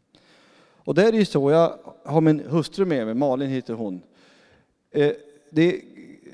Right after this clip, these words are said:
jag vågar nog påstå att även fast det kanske tar lite lång tid och kanske inte är nå-, någon slags fullbordat verk på något sätt,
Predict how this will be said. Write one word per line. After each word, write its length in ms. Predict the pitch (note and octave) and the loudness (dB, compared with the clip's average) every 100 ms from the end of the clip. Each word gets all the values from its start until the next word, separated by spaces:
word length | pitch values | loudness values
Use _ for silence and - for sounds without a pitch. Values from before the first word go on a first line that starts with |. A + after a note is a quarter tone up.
| - - - _ _ - | -20 -20 -20 _ _ -8
jag 160 | D#3+ D#3+ | -2 4
vågar 240 | G#3+ F#3 | 4 6
nog 120 | E3+ | 4
påstå 480 | - E3 C3 G#3+ F#3+ | 4 2 2 4 4
att 260 | C3 - - _ | 4 -2 -20 _
även 260 | - D3+ E3+ | -2 0 0
fast 240 | F3+ E3 | 0 -2
det 80 | - | -2
kanske 300 | C3+ C#3+ - | -2 -2 -2
tar 240 | C#3 C#3+ C3 | -2 0 2
lite 380 | B2 C3+ B2 | 0 -2 -4
lång 260 | A#2+ C3 C3 | 0 0 2
tid 420 | - A3 B3 G3+ | 4 4 4 -2
och 220 | - D3 | -8 -6
kanske 480 | - C3 - B2 A#2+ - _ | -4 -4 -4 -4 -4 -8 _
inte 360 | D3 A2 - C3+ | -4 -4 -6 -6
är 280 | B2+ A#2 - - | -4 -6 -8 -12
nå-, 160 | B2 B2 | -8 -6
någon 160 | C3 A#2+ | -6 -6
slags 240 | B2 - | -8 -4
fullbordat 600 | - C#3+ A#2+ F3 F3+ - | 2 2 4 2 2 2
verk 240 | B2 A#2 | 0 0
på 80 | - | 2
något 200 | C#3 D3+ | 2 2
sätt, 500 | - F3+ A#2+ - - | -2 -2 -4 -10 -20